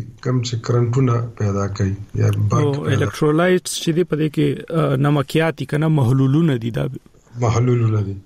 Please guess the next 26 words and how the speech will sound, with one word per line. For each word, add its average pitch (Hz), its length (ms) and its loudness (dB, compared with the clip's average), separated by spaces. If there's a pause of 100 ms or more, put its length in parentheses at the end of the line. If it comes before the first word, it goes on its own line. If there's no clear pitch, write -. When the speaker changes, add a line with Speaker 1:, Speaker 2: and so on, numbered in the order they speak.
(120)
Speaker 2:
او، 131 300 2
او 127 160 0
دا 135 120 0
آینونه 147 600 2
له 120 140 0
ځانه 120 300 -2
سره 120 240 -4
وړي 117 200 2
که 135 140 -4
نه؟ 160 200 0 (180)
Speaker 1:
آینونه 120 560 0
د 107 120 2
ځان 101 240 -2
سره 104 340 -4
وړي. 92 180 -4 (580)
نو 123 140 4
د 120 100 2
هغې 135 640 0
توازن 135 540 0
برابر 123 420 0
ساتي، 120 360 0
هغې 123 260 2
کې 117 260 4 (320)
کیلشیم 117 480 2
دی. 110 200 2 (420)
Speaker 2:
مهم. 120 340 2